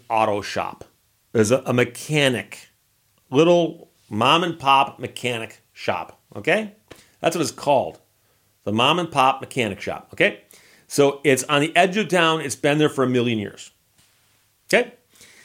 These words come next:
And something happens there. Some kind of incident happens there.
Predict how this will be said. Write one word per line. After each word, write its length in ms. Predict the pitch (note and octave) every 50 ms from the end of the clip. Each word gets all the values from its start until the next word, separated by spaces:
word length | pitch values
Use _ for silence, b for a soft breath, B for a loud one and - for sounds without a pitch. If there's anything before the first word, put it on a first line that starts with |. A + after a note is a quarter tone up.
| b b b b b
And 240 | F3 E3 E3+ G3 -
something 420 | - - - B3 C4+ C4 B3+ G#3 F3+
happens 420 | F3+ F#3 G3 F#3+ E3+ B2 A2 F#2+
there. 240 | F2+ F2+ D#2+ D#2+ - _ _ _ _ _ _ _ -
Some 240 | - - G#3 A#3 A3+
kind 160 | - A3+ A3
of 120 | F#3+ - -
incident 500 | F#3+ F#3+ G3+ G3 - D#3+ C3+ B2+ B2+ -
happens 440 | B2+ C#3+ C#3+ - - G#2 G2+ F#2 E2+
there. 240 | F2+ E2 - -